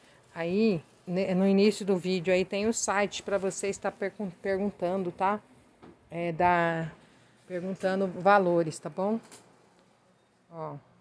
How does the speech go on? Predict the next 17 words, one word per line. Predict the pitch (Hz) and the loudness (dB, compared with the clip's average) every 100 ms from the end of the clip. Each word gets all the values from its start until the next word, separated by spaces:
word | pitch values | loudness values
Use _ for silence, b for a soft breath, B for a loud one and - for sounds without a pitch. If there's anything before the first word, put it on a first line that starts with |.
| _ - | _ -20
pedir | 170 | -18
permissão | 196 185 185 - 185 | -6 -4 -4 -4 -6
pra | 180 170 | -4 -2
dona | 165 170 | -2 -2
da | 170 | 2
loja | 165 165 151 | 2 2 -2
pra | 151 165 | -6 -8
fazer | 170 156 165 | -8 -4 -6
o | |
vídeo. | 151 170 175 170 175 | -6 -8 -8 -8 -6
Olha | 180 | -4
isso | 196 - | -4 -6
aqui, | 233 - 160 | -12 -12 -14
gente, | - 175 160 - 165 | -8 -8 -8 -10 -8
já | 175 | -8
prontinho, | - 196 208 - 180 170 165 | -4 -6 -6 -8 -10 -8 -6
olha. | 175 165 156 | -4 -6 -8